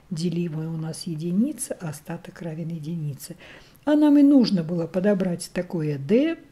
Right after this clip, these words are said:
чтобы при делении на данный делитель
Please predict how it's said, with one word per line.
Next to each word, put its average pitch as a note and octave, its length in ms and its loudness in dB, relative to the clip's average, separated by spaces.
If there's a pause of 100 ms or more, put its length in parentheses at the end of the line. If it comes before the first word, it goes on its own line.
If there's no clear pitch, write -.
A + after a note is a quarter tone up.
(160)
чтобы F3+ 420 0
при F#3 160 -2
делении D3+ 800 0 (400)
на F3 220 -2
данный D#3 500 -2
делитель D3 800 -4